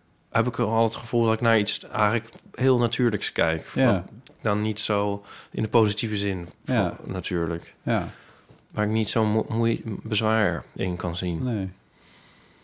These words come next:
Speaker 1: Maar dat komt misschien nog.
Speaker 2: <laughs> Wie weet.
Speaker 1: Ik ben paard, dus we, we waren van het weekend, eh, we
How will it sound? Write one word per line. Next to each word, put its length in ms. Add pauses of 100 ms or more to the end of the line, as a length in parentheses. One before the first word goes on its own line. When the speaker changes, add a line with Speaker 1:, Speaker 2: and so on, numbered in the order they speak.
(640)
Speaker 1:
Maar 120
dat 140
komt 200
misschien 280
nog. 440
Speaker 2:
<laughs> 0
Wie 120 (500)
weet. 340
Speaker 1:
Ik 60
ben 160
paard, 260
dus 160
we, 220
we 60
waren 300
van 120
het 100
weekend, 460
eh, 120
we 100